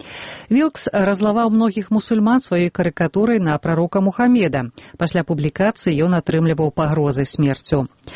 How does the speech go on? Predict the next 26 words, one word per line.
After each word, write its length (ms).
Сённяшняя 500
лекцыя 460
мастака 460
была 260
прысвечаная 640
свабодзе 500
слова. 640
Яе 280
спрабавалі 580
перарваць 540
каля 480
дваццаці 560
чалавек, 520
адзін 300
з 120
іх 100
ударыў 420
Ларкса 540
галавой. 460
Нападнікаў 520
спыніла 560
паліцыя, 640
двое 380
з 180
іх 220
затрыманыя. 760